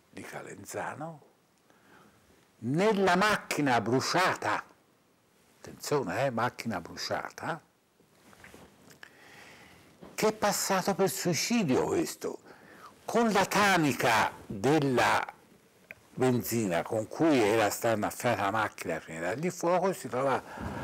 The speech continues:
a venti metri di distanza all'automobile, insomma, lontano, non è possibile. E ce n'è un altro ancora a Giogoli, macchina bruciata anche lì.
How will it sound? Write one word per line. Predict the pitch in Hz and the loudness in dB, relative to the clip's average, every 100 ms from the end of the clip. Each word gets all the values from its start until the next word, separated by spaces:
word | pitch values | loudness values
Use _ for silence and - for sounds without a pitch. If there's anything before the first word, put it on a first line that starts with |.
| - - - | -8 -10 -4
a | 101 | -2
venti | 98 107 101 110 | 0 -2 -4 -4
metri | 104 98 98 | -2 -2 -4
di | 90 | -10
distanza | - 101 95 - - | -8 -4 -4 -6 -6
all'automobile, | 85 - - 80 170 185 202 | -4 -4 -4 -2 0 0 -2
insomma, | - - - | -6 -6 -2
lontano, | - - - - - - - 151 - | -2 -2 -6 -10 -10 -6 -6 -6 -10
non | - | -10
è | 156 | -10
possibile. | - - - - 196 202 165 - - - - - - _ _ _ _ _ _ _ _ _ - _ _ - - _ - _ - _ - - - - - - - - | -10 -14 -16 -16 -12 -10 -10 -14 -18 -20 -20 -20 -20 _ _ _ _ _ _ _ _ _ -20 _ _ -20 -20 _ -20 _ -20 _ -20 -20 -18 -18 -18 -16 -12 -8
E | 107 | -6
ce | - 95 | -6 -6
n'è | 76 | -8
un | - | -4
altro | 175 220 - 196 | 0 0 -2 -6
ancora | 185 - 220 196 139 - | -6 0 2 4 2 -4
a | - 117 117 | -2 0 0
Giogoli, | 135 208 214 254 339 277 - - - - _ _ _ _ _ _ _ _ _ _ _ _ - - - - | 2 2 4 4 2 0 -8 -20 -20 -20 _ _ _ _ _ _ _ _ _ _ _ _ -20 -16 -18 -8
macchina | 117 143 - - 147 135 | 0 0 0 -2 0 2
bruciata | 139 127 - 185 160 170 | 0 -2 -2 -2 -2 -6
anche | 156 - | -4 -2
lì. | 175 208 160 | 0 -2 -4